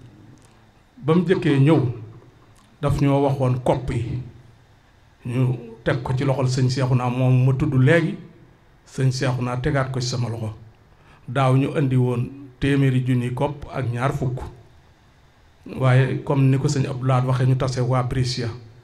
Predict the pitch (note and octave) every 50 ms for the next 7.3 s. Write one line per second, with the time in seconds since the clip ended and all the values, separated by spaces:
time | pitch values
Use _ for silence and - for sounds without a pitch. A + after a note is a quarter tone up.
0 | _ _ _ _ _ _ _ _ _ _ _ _ - - C3 D3+ D3 C#3 C3 B2+
1 | C#3 F3 F3 - - - - - - - - - - - - _ _ _ - B2+
2 | D3+ D#3 - - - F#3+ F#3 F3 - - E3 - - - D3+ D3+ C#3+ C3+ C#3+ C3+
3 | C3 C3 B2+ B2+ - - F3+ F3+ F3+ F3+ - - D#3+ C#3 C3+ B2+ B2+ B2 A2+ B2
4 | B2+ - - - - - - - _ _ _ _ _ - - - - - - -
5 | C#3 D3 D3 C#3 - D#3+ D3+ D#3+ D#3 C#3+ C3+ C3+ C3+ C3+ D3 D3+ D3 C#3+ C3+ C3
6 | C#3+ G3 A3+ - - - - - - _ _ _ - D#3 D#3 - - - C3 C3+
7 | C#3+ E3 - - -